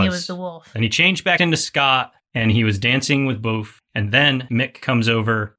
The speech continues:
Speaker 2: and punches him. Scott turns back into the wolf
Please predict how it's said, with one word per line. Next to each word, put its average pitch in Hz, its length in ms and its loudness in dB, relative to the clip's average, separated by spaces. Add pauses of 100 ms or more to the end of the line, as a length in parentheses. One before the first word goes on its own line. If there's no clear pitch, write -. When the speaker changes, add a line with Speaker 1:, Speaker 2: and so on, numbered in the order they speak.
(120)
Speaker 2:
and 107 420 -2
punches 101 380 -4
him. 85 240 -20
Scott 147 560 0 (240)
turns 196 320 0
back 147 240 0
into 123 120 2
the 107 60 0
wolf 95 300 -6